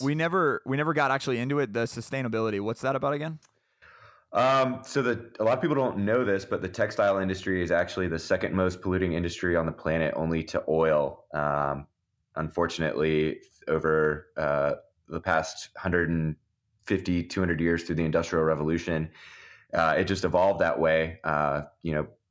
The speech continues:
Speaker 2: creating cheaper and cheaper products, uh, with less and less sustainable,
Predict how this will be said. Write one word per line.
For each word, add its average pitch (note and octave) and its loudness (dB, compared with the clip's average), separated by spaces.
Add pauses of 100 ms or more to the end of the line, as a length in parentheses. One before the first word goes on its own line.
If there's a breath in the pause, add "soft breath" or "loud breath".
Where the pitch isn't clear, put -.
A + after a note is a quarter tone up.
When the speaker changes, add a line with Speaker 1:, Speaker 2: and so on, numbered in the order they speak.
(400)
Speaker 2:
creating F2+ 0
cheaper F#2 0
and E2+ 0
cheaper F2 -2
products, F2 0
uh, D2+ 2
with D#2 -4
less E2+ 0
and D#2+ -2
less D#2 0
sustainable, D#2+ -2